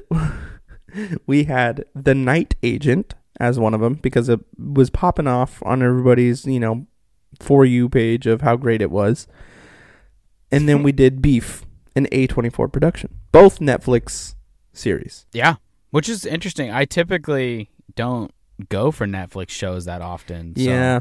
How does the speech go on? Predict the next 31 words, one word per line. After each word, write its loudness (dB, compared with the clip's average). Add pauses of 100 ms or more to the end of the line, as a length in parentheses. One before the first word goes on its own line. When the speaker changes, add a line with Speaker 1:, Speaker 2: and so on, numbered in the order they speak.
(140)
Speaker 1:
there's 6
only 2
a 4
few 2
that 0
I'm -2
like, -8
"Oh, -2
this 0
would -4
be -2
good." 2
I -8
mean, 0
Stranger 0
Things -2
obviously 2
being 0
one 2
of 0
'em. 0 (800)
Speaker 2:
There's -2
a -2
couple 2
that 2
I 0
wanna -4
check -10
out -10 (140)
for -14
sure. -14